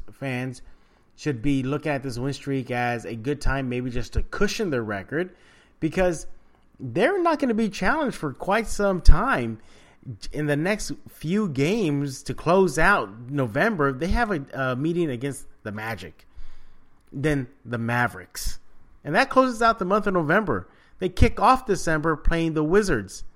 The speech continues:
And yeah, maybe they go to the Bucks after that, which is a feisty team, as well as the Timberwolves after that. But they, they're not gonna really, really see a challenge until, dare I say, the twentieth of December and the twenty-second, where they play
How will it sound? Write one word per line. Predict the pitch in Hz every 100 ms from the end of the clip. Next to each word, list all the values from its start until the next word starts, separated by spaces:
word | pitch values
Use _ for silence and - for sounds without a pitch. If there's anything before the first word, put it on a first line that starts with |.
| - _ _ _
And | 202 214
yeah, | 269 147
maybe | 151 160 135
they | 156
go | 156
to | 185
the | 170
Bucks | 123 143 147 156
after | 131 120
that, | 120 190 208 135
which | 113
is | 110
a | 113 113 101
feisty | - 135 120 131 113
team, | 123 139 214
as | 156 120
well | 123
as | 113
the | 107
Timberwolves | - 123 120 131 147
after | 127 104 104
that. | 110 147 190 - - - - - -
But | 123 160 151 - - - _ -
they, | - 135 151 117
they're | 156 160
not | 170 226
gonna | 254 214
really, | 156 147 190 269 240 220
really | 190 185 165
see | - 160
a |
challenge | - 156 151 151 127
until, | 120 - 131 135 131 110 - - - - - - 127
dare | 139 131
I | 143
say, | 127 - 143 143
the | 120
twentieth | 110 - 143 143 160 160 160 143
of | 117
December | 117 - 143 135 143
and |
the | 117
twenty-second, | - 139 120 101 143 139 151 113
where | 117
they | 113 117
play | - 127 123